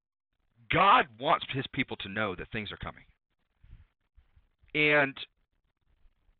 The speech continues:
I believe God is warning us of the Antichrist coming to power and the persecution in the horizon. Now, if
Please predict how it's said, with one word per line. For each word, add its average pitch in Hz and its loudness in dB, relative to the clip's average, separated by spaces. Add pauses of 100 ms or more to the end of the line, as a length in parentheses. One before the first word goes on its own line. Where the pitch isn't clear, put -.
(580)
I 170 2
believe 247 -2
God 139 6
is 107 -6 (120)
warning 110 -6
us 87 -6
of 113 -2
the 101 -10
Antichrist 92 -4
coming 92 -8
to 85 -14
power 82 -4
and 80 -8
the - -12
persecution - -10
in 78 -14
the 76 -18
horizon. 69 -14 (1800)
Now, 143 4
if 147 0